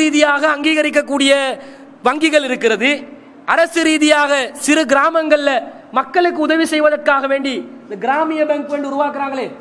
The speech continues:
சமுர்தி பே-, பேங்குகள், வங்கிகள், இவற்றை உருவாக்கி வச்சு அதுலயும் வட்டியை கொடுக்குறான்.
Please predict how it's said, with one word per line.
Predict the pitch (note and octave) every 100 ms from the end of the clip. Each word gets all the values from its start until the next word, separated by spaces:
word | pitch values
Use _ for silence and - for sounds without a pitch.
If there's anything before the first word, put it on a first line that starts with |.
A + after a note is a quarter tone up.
| -
சமுர்தி | B3 D4+ C#4 C4
பே-, | B3 A3+
பேங்குகள், | A#3+ A#3+ A3 C4 A#3+
வங்கிகள், | B3 A#3 C#4 D4+ - - - -
இவற்றை | B3 E4+ F4 E4
உருவாக்கி | D4 D4 D4 A#3+
வச்சு | B3 B3 D#4+ A#3+ - - -
அதுலயும் | F#3+ B3+ D#4 D4
வட்டியை | A#3+ B3 A#3
கொடுக்குறான். | G3+ F#3+ D#3